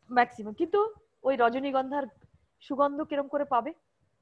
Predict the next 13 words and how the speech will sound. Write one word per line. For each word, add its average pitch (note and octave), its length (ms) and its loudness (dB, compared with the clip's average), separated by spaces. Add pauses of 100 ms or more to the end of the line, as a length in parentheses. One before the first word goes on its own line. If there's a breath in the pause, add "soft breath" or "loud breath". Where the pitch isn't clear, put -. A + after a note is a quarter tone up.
(560)
ওই A#3 120 0
রজনীগন্ধা B3+ 480 0
ফুটেছে, C#4 540 -4
সুগন্ধ A#3 380 -6
পেলে, G#3 300 -12 (720)
সেটা D#4+ 260 -4
তুমি D4+ 280 0
আর D4 80 6
আমি C4+ 220 4
পেলে, G#3+ 220 0
ওরা A3 160 0
পেল G#3+ 240 -2
না। G3 180 -14